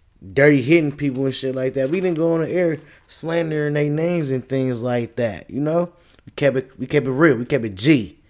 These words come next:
We see you on the field. That's how the Raiders do. You feel what I'm talking about? But yeah, th-, that shit was crazy, man.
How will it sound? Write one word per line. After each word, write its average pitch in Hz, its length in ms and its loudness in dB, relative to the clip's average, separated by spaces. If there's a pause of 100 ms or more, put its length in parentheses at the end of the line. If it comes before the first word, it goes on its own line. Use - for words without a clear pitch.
(260)
We 92 160 -8
see 135 340 2
you 135 100 6
on 127 80 2
the 117 40 -4
field. 135 640 6 (380)
That's 120 180 -8
how 120 160 -2
the 113 80 -2
Raiders 123 460 4
do. 117 160 -2
You 110 160 -4
feel 123 240 -4
what 123 60 -2
I'm 120 40 -4
talking 135 300 -2
about? 143 460 4 (520)
But 131 100 -8
yeah, 156 360 4
th-, 120 220 -8
that 139 140 -2
shit 131 220 0
was 104 160 -6
crazy, 120 560 0
man. 113 400 -8